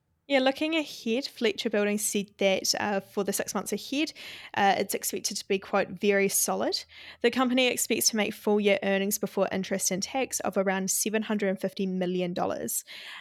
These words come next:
However, the company said it's remaining cautious about Omicron and said that, uh, based on its experiences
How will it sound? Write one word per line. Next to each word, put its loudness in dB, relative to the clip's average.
However, 6
the 2
company 0
said 0
it's 2
remaining 2
cautious -2
about -4
Omicron 0
and 4
said 0
that, 4
uh, 4
based 2
on 4
its -2
experiences -2